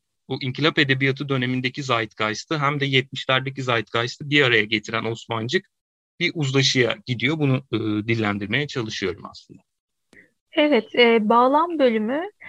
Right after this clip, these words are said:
Speaker 2: e, yokluğun anlamını ve varlığın belirleyenlerini tartışarak Osmanlı kuruluş anlatılarının nasıl bir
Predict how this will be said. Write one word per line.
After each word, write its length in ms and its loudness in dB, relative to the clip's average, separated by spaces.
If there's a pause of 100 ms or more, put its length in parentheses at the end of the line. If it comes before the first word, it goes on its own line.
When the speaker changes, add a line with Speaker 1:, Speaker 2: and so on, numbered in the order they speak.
(280)
Speaker 2:
e, 400 2 (160)
yokluğun 680 2
anlamını 760 2
ve 160 2
varlığın 600 2
belirleyenlerini 1000 -2
tartışarak 880 -2
Osmanlı 540 2
kuruluş 400 0
anlatılarının 840 2
nasıl 440 -4
bir 200 0